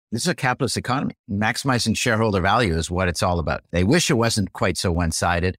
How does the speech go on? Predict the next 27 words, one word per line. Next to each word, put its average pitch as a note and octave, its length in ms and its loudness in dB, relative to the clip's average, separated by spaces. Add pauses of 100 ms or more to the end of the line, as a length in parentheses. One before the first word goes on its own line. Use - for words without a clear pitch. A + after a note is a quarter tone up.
And F#2+ 180 0
they F#2 100 0
say, A2 280 2
you G2+ 120 2
know, F#2+ 100 2
"I E2 120 2
know G#2+ 120 4
there's C3+ 140 2
a C3+ 60 2
lot B2 160 2
of G#2+ 60 -2
talk, C#3+ 400 0 (120)
but F#2 220 -2
somehow C3 480 2
I A2 120 2
gotta G#2 220 0
figure G#2+ 260 0
out G#2+ 60 2
how G#2+ 80 2
to G2+ 80 2
care D#3 280 -4
about A2 240 0
this G#2+ 200 0 (280)
at G2 140 -4
the - 60 -8
same A2 280 -2
time G2+ 400 0